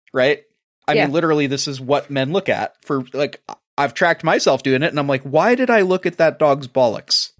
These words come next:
Speaker 1: I didn't want to look at those. I wanted to look at the
Speaker 2: No.
Speaker 1: dog." But it has
Speaker 2: Yeah.
Speaker 1: Why did I do that? And I, I can't help it. It's a reflex. It is really strange, but it's a thing we do. So I,
Speaker 2: It's
Speaker 1: particularly teenagers, to their credit, they just sort of look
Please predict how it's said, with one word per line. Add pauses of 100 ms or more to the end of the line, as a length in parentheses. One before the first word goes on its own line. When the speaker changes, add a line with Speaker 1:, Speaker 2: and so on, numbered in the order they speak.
(140)
Speaker 1:
I
didn't
want
to
look
at
those.
I
wanted
to
look
at
the
Speaker 2:
No.
Speaker 1:
dog." (260)
But
it
has (140)
Speaker 2:
Yeah. (920)
Speaker 1:
Why
did
I
do
that? (160)
And
I, (120)
I
can't
help
it. (300)
It's
a
reflex.
It
is
really
strange,
but
it's
a
thing
we
do.
So
I, (240)
Speaker 2:
It's
Speaker 1:
particularly
teenagers,
to
their
credit,
they
just
sort
of
look